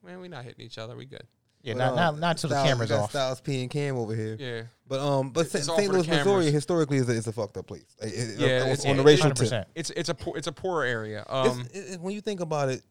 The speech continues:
Speaker 3: damn, everywhere in this, this country. Because, look,
Speaker 1: Oh, yeah. I mean, we live in Philly. We ain't much better.
Speaker 3: like, Boston's racist as hell. You know what I
Speaker 2: Oh,
Speaker 3: mean? New
Speaker 2: yeah.
Speaker 3: England area is racist
Speaker 2: What's
Speaker 3: as hell.
Speaker 2: understood doesn't have to be said.
Speaker 3: Yeah, but
Speaker 1: But they keep saying it. They keep fucking saying it. We already know you're racist. Stop saying
Speaker 3: Yeah.
Speaker 1: it.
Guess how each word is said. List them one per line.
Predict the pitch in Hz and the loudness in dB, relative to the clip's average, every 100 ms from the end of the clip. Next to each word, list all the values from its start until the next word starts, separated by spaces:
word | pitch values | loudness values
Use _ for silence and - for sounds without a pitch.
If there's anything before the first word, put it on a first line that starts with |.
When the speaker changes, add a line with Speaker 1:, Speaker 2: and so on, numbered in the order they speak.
| _ _ - | _ _ -4
Speaker 3:
damn, | 160 127 101 95 - | 0 0 -4 -12 -10
everywhere | 135 165 160 131 123 | -6 -2 -2 -2 -2
in | 120 | -4
this, | 117 | -6
this | 120 - 104 117 | -10 -12 -14 -14
country. | - 110 98 87 | -12 -12 -12 -16
Because, | 123 165 135 | -2 -2 -2
look, | 143 | -6
Speaker 1:
Oh, | 127 | -6
yeah. | 120 113 110 | -6 -6 -8
I | |
mean, | 120 117 - | -10 -14 -10
we | 139 | -6
live | 147 135 | -4 -6
in | 123 | -8
Philly. | 143 131 | -8 -8
We | 120 123 | -8 -8
ain't | 123 | -8
much | 123 120 | -10 -6
better. | 120 113 - | -6 -6 -6
Speaker 3:
like, | 123 104 | -6 -4
Boston's | - 139 139 131 | -2 0 0 -2
racist | 127 120 110 | 0 0 -2
as | 107 | -8
hell. | 110 104 104 127 - _ | -6 -4 -4 -8 -14 _
You | 120 | -6
know | 110 | -2
what | |
I | 113 | 2
Speaker 2:
Oh, | |
Speaker 3:
mean? | 117 | 4
New | 131 131 | 4 4
Speaker 2:
yeah. | |
Speaker 3:
England | 151 147 131 123 | 4 4 2 0
area | - 127 123 117 | -4 -2 0 0
is | 107 | -2
racist | 120 113 113 | -4 -4 -2
Speaker 2:
What's | |
Speaker 3:
as | 170 | 4
hell. | 196 | 4
Speaker 2:
understood | 175 208 170 | 4 2 2
doesn't | 143 | 2
have | 147 | 2
to | 120 | -2
be | 120 | -6
said. | 117 143 104 - | -2 0 0 -4
Speaker 3:
Yeah, | 151 180 120 95 135 | -4 0 0 -4 -4
but | 127 139 120 107 _ _ _ | 2 4 2 -8 _ _ _
Speaker 1:
But | - | -4
they | 190 | -2
keep | - 214 | 0 0
saying | 156 226 226 135 | 2 4 4 2
it. | - | -4
They | 143 | -2
keep | 208 240 | 2 4
fucking | - 262 233 | 4 2 2
saying | 254 262 202 | 4 6 4
it. | 131 | 2
We | 160 | 4
already | 233 247 | 4 4
know | 247 269 | 6 6
you're | 247 247 | 8 6
racist. | 233 208 156 | 6 4 0
Stop | - 214 - | 4 4 4
saying | 233 240 226 165 | 0 0 2 0
Speaker 3:
Yeah. | |
Speaker 1:
it. | 131 | -4